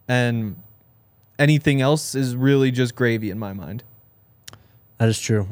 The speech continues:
Speaker 2: Um, what else do we got? C B W, Henry, tell us how you really feel about this team Coach Prime has put together.
Speaker 1: I'm,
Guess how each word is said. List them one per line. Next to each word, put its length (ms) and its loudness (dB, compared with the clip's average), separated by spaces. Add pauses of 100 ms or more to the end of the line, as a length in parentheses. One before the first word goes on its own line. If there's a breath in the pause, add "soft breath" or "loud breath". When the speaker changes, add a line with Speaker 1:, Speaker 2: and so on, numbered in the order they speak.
Speaker 2:
Um, 840 -2
what 120 0
else 180 -2
do 80 -8
we 100 -2
got? 580 -2 (1900)
C 200 -2
B 120 4
W, 320 4
Henry, 320 2
tell 320 4
us 340 -2
how 160 0
you 160 4
really 200 4
feel 260 2
about 260 2
this 180 0
team 280 0
Coach 400 0
Prime 400 0
has 120 0
put 280 -2
together. 640 2 (1160 soft breath)
Speaker 1:
I'm, 200 4